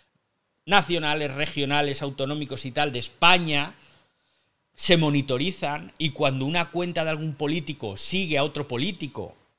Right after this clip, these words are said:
hablo en España, o sigue a una administración, sigue a la otra y tal, pues salta un tuit y pone: "Fulanito ha empezado a seguir a no sé quién",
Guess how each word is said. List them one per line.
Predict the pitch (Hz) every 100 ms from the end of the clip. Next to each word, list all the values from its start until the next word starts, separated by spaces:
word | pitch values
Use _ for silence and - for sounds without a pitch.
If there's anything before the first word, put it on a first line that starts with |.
| -
hablo | 135 156
en | 143
España, | - 165 170 113 - - - _
o | 143 180 175
sigue | - 180 190 151
a |
una | 143 165
administración, | 160 151 - 135 185 208 180
sigue | - 147
a | 147
la | 156
otra | 190 147
y | 131
tal, | 160 165 208 - - _
pues | 127 117 - - _
salta | - 160 160 160
un | 139
tuit | 180 185 190 -
y | 139
pone: | 135 123 113
"Fulanito | - 127 123 196 311 320 294 254
ha | 247
empezado | 247 220 220 226
a |
seguir | 190 202 240 254
a |
no | 196
sé | 170 151
quién", | 160 131